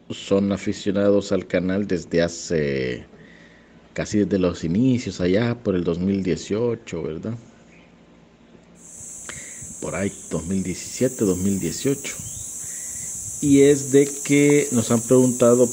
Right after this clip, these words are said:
por el señor Prudencio Canales, o como le decimos, Penchito, ¿verdad? Y ahí nos ponen en los comentarios: "¿Y por qué ya no iban de Penchito? ¿Por qué ya no graban con Penchito? Que ya no sale Penchito".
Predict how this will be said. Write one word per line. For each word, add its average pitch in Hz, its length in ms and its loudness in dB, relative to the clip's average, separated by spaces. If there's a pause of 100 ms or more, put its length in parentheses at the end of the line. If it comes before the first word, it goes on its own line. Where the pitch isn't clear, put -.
por 123 440 6
el 107 180 0
señor 107 720 4 (380)
Prudencio 107 640 4
Canales, 117 560 2
o 107 80 0
como 101 180 -2
le 95 120 2
decimos, 95 520 -2 (160)
Penchito, 80 1040 -6
¿verdad? - 240 -14 (1040)
Y 92 260 -2
ahí 92 180 0
nos 131 140 4
ponen 151 280 4
en 151 60 6
los 143 120 4
comentarios: 123 640 2
"¿Y 113 60 2
por 104 220 -2
qué 147 140 0
ya 143 100 2
no 135 200 0
iban 135 240 2
de 113 80 4
Penchito? 104 560 -2
¿Por 98 180 -6
qué 120 120 2
ya 123 100 6
no 120 100 4
graban 117 320 4
con 101 180 -2
Penchito? 95 540 -6
Que 98 140 0
ya 110 120 4
no 120 140 0
sale 107 300 -2
Penchito". 95 500 -4